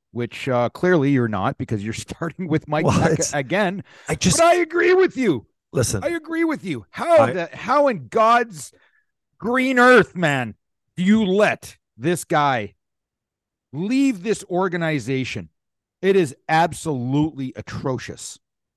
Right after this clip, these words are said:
Speaker 1: One of the worst mistakes I've seen in a long time in this organization is allowing Mike Peca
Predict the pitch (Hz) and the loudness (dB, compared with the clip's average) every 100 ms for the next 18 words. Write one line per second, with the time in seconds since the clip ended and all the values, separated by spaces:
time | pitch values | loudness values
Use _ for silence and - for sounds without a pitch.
0 | _ _ _ _ _ _ _ _ _ _ | _ _ _ _ _ _ _ _ _ _
1 | _ _ _ _ _ 170 233 247 214 202 | _ _ _ _ _ 0 2 4 6 6
2 | - 180 - - 156 - - _ _ _ | 4 -4 -4 -2 -2 -2 -10 _ _ _
3 | _ _ 120 170 156 - 170 160 156 147 | _ _ -2 0 -2 -2 0 2 0 -2
4 | _ _ _ _ - 143 139 139 143 123 | _ _ _ _ -10 -4 -2 0 -2 -2
5 | 139 120 104 90 - 123 123 - 123 110 | -4 -2 -4 -8 -8 -4 -4 -2 -4 -2
6 | 113 110 101 107 98 104 95 _ _ 120 | -4 -4 -4 -4 -6 -8 -10 _ _ -4
7 | 127 131 131 147 135 120 135 - 151 135 | 0 0 0 0 -2 -2 -2 -2 -2 0
8 | 110 | -2